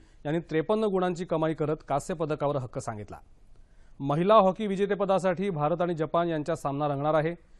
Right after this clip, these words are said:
गेल्या आशियाई स्पर्धेत भारतीय महिलांना कांस्य पदकावर समाधान मानावं लागलं होतं. या खेपेला उपांत्य सामन्यात भारतानं चीनवर एक शून्य असा विजय मिळवत तब्बल वीस वर्षांनी अंतिम फेरी गाठली आहे.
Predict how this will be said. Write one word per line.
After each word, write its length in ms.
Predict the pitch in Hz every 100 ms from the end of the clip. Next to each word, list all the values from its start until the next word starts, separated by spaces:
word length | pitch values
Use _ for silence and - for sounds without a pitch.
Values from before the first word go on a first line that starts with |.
| - - 110
गेल्या 260 | 139 180
आशियाई 340 | 190 160 175 165
स्पर्धेत 360 | 160 147 165
भारतीय 420 | 165 131 156 151
महिलांना 400 | 151 139 156 165 170 - - - -
कांस्य 260 | 156 208
पदकावर 460 | 175 156 160 156 165
समाधान 400 | - 139 139 143
मानावं 300 | 131 127 127
लागलं 220 | 117 117
होतं. 200 | 107 - - - - - - - 135
या 140 | 185
खेपेला 360 | - 180 190 202
उपांत्य 380 | 165 185 185
सामन्यात 320 | 175 180 175 180
भारतानं 420 | 147 160 170 175
चीनवर 420 | - 180 175 175 175
एक 200 | 175 180
शून्य 280 | 180 170 170
असा 160 | 147
विजय 260 | 151 135 147
मिळवत 280 | 143 165 139 - - - -
तब्बल 280 | 143 143 190
वीस 280 | 139 190 190
वर्षांनी 340 | 180 151 147 185
अंतिम 320 | 139 139 180 175
फेरी 160 | 175
गाठली 300 | 170 151 185
आहे. 80 | 120